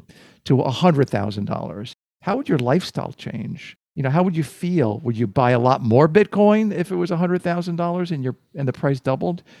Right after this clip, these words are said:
Or what if you bought fifty thousand and it went to one thousand? You know, how would that affect your life? People have to really get clear on why they're doing something.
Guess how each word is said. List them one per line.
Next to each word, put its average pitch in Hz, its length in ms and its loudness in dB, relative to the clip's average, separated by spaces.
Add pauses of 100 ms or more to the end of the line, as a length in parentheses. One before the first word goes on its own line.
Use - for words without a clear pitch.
(180)
Or 165 140 6
what 208 100 10
if 196 100 2
you 190 60 -2
bought 185 180 2
fifty 185 260 0
thousand 165 420 4
and 143 80 0
it 143 80 2
went 147 160 2
to 156 120 2
one 151 260 4
thousand? - 580 -4 (400)
You 160 80 0
know, 156 60 4
how 196 160 2
would 196 100 0
that 175 120 6
affect 147 380 -2
your 127 100 2
life? 110 400 0
People 190 280 -4
have 165 140 -2
to 143 80 -2
really 143 420 0 (180)
get 135 220 2
clear 143 480 0
on 120 240 2 (240)
why 131 500 6
they're 110 180 4
doing 104 380 -2
something. - 480 -10